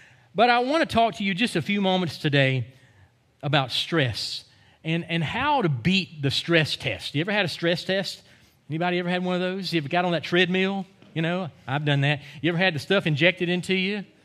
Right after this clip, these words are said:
My mama had that recently. She said, "I don't ever want to do that again." And I can understand that. But you know, you watched that video just now. Do you know how much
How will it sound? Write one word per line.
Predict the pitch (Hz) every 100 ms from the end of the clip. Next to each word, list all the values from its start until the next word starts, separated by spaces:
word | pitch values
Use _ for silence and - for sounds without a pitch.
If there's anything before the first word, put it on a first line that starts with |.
| _ -
My | 123
mama | 139 165 160
had | 165 160
that | 160
recently. | 160 180 175
She | 170 151
said, | 160 135 - - - -
"I | 190
don't | 143 127
ever | 139
want | 147 143
to |
do | 143
that | 143 156
again." | 123 156 107 - - _
And | 135
I | 196
can | 254 214
understand | 190 143 185 190 147
that. | 98 - _ _ _ _ _ _ _ _ _ _ _ _ -
But | 233 220
you | 226
know, | 254 302 262 214
you | 214 220
watched | 247 302 -
that | 233 170
video | 226 208 170
just | 143 135 151
now. | 131 113 110 - _ _ - 165
Do |
you | 226 349
know | 339
how | 240 233
much | 196 170 170 -